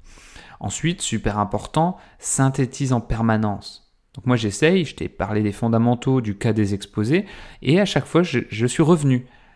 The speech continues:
À la fin des, de la partie « Les fondamentaux », je t'ai dit tout ce que j'avais dit dans la partie. Donc c'est, on appelle ça synthétiser.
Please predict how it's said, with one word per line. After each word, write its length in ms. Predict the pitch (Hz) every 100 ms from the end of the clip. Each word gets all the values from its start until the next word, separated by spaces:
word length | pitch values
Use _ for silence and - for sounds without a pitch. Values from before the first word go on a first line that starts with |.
| _
À 140 | - 120
la 100 | 123
fin 240 | - 139
des, 120 | 127 104 -
de 80 | 107
la 80 | 107
partie « 540 | 107 - - 120 -
Les 220 | 110 110 110
fondamentaux », 800 | 113 104 101 98 95 156 240 - - -
je 100 | -
t'ai 140 | 135
dit 240 | 113 123 196
tout 120 | 165
ce 80 | 139
que 100 | 147
j'avais 260 | 131 120
dit 180 | 113 123
dans 120 | 117
la 100 | 104
partie. 480 | 101 98 - - - _ _ _ - - - -
Donc 140 | 120 117
c'est, 320 | 135 127 - - - -
on 100 | 110
appelle 220 | 104 117
ça 140 | 165
synthétiser. 1000 | 151 - 160 147 151 135 147 117 101 -